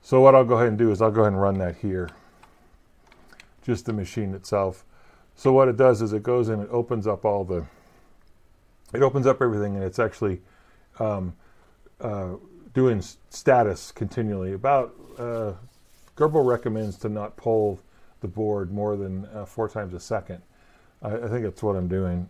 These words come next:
And, and then I have, um, this is a, f-, you know, this is a simple text interface that runs in Python. If you hit a question mark, it shows you the keys.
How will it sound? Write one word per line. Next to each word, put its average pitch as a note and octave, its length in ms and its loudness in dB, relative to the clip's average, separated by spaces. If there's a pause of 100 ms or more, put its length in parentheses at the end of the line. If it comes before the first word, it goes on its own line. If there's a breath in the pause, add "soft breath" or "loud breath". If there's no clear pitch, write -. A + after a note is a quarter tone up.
And, G#2+ 160 -6
and A2+ 220 -4
then A#2 100 -2
I A#2+ 120 -2
have, A#2+ 320 0 (840 soft breath)
um, G#2+ 400 -2 (180)
this C3+ 280 0
is C3+ 120 0
a, A2 80 2
f-, - 320 -10
you A2+ 100 -6
know, G2+ 340 -8 (1000 soft breath)
this B2+ 180 -2
is A#2+ 160 0
a G#2 80 0
simple C3+ 420 0
text - 340 -6
interface G#2 460 -6
that - 100 -16
runs G2+ 240 -6
in F#2+ 80 -8
Python. F#2 480 -4
If F#2+ 140 -8
you B2+ 60 0
hit C#3+ 120 0
a B2 80 0
question A2+ 440 -4
mark, G2 260 -6
it G#2 80 -10
shows B2+ 320 -4
you A2 80 -6
the F#2 80 -10
keys. - 640 -8